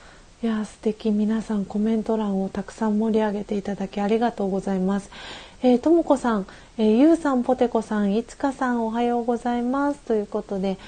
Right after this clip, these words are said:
えー、ともこさんから、えー、皆様に、えー、おはようキャッチボール届いてます。そしてニップさんからも、えー、ともこさん、おはようございます。ということで、とても可愛い星の、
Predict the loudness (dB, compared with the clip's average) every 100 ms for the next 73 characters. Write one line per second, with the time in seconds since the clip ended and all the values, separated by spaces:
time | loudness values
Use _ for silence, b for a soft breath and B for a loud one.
0 | B B -4 0 0 0 -2 -2 -4 -6
1 | -4 -4 -4 -6 -2 -2 -2 B B B
2 | -2 0 0 0 -2 -2 -4 -4 -6 -4
3 | -2 -2 -4 -8 -2 0 0 -4 -4 -4
4 | -2 -4 -4 -8 -6 -4 0 0 -2 -4
5 | -2 -2 -2 -4 -4 -2 -2 -4 -6 -20
6 | B B B -8 -8 -4 -2 0 0 0
7 | -4 -4 -4 -4 -2 -2 0 0 -2 -4
8 | -8 -4 -4 -2 -2 -2 -2 -2 -2 -6
9 | -4 -6 -2 0 0 -2 -4 -4 -6 -4
10 | -4 -4 -6 -10 -8 -6 -4 -6 -8 -6
11 | -4 -6 B B B -10 -4 -2 -2 -4
12 | -4 -2 0 0 0 -2 -6 -4 -4 -4